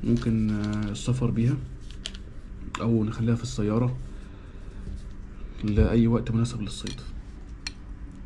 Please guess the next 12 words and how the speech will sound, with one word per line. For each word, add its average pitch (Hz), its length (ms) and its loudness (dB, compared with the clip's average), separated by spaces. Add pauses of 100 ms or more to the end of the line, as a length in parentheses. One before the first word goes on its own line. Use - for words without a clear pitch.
(2000)
بالنسبة 123 640 -2
لمقاس 113 300 -2
الماكينة 120 320 2
المناسب 123 300 4
للقصبة، 151 400 0 (760)
يبدأ 123 260 6
من 110 160 4
ألف 156 300 0
لألفين 117 240 2
وخمسمية 123 380 4
كحد 120 340 0
أقصى. - 260 -6